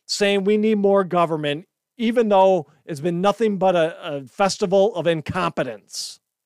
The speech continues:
This administration has bungle-, bungled every major issue it has faced,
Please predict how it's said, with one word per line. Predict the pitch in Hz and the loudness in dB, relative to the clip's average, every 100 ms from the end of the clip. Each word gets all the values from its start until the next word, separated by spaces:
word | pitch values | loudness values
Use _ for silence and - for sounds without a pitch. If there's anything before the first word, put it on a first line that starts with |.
| _ _ _ _ _ _ _ _ _ - | _ _ _ _ _ _ _ _ _ -4
This | 226 226 | -2 0
administration | 247 220 233 - 220 214 208 196 | 0 0 0 -2 0 0 0 -6
has | 127 | -6
bungle-, | 123 214 196 190 214 | 0 2 2 -2 -4
bungled | 151 226 277 226 147 110 _ _ - | -2 2 2 0 -4 -6 _ _ -4
every | 277 277 262 | -2 0 0
major | 214 214 180 214 | 2 0 0 -2
issue | 190 180 208 | -2 -2 -2
it | 202 | 2
has | 214 214 | 2 -2
faced, | - 139 143 151 - | -8 -10 -10 -14 -18